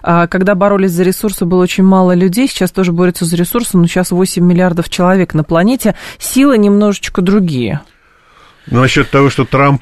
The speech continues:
Speaker 2: э, аномалия, ну, это всем известно, это понятно. Э, вот, э, да, действительно, Трамп, э, вот может начать там из-за своих собственных особенностей психологии и психики, да, действительно может начать войну.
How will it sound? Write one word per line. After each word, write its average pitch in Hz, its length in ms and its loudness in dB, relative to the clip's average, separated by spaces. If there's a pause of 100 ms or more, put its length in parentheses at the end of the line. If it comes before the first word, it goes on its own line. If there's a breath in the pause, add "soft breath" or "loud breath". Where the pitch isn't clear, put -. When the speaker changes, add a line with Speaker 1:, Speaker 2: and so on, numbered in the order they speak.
Speaker 2:
э, 113 500 2
аномалия, 151 640 2
ну, 113 200 0
это 139 220 -2
всем 120 280 0
известно, 113 400 0
это 101 160 -2
понятно. 98 640 0
Э, 92 720 0
вот, 98 460 0
э, 95 300 2
да, 120 180 2
действительно, 117 800 0
Трамп, 110 460 0
э, 98 240 2
вот 90 200 0 (140)
может 98 340 0 (140)
начать 90 480 -2 (140)
там 76 240 -6 (260)
из-за 101 220 2
своих 95 260 2
собственных 92 580 -2
особенностей 90 720 -2
психологии 95 640 -2
и 90 40 0
психики, - 580 -4
да, 123 200 2
действительно 147 460 -4
может 110 220 -2
начать 101 360 -2
войну. 87 320 -2